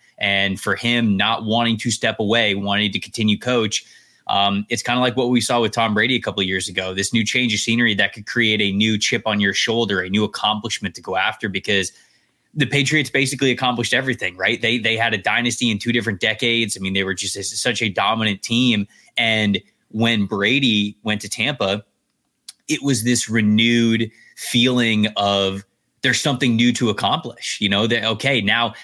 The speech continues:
go win it in a new spot, go win it with a new team. And I think that you saw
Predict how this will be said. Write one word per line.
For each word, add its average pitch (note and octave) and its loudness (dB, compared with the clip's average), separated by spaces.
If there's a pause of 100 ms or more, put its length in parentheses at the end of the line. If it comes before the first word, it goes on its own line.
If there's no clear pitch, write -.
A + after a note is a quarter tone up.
go C3 4
win B2+ 4
it B2+ 0
in A#2 2
a A2+ 2
new A2+ 2
spot, A2+ -4
go A2+ 0
win A2+ 2
it A2+ -2
with A2 0
a G#2+ 0
new G#2 4
team. A#2+ 0
And G2 0
I F#2+ -2
think G#2 -6
that A2 -2
you G2 0
saw A#2+ 0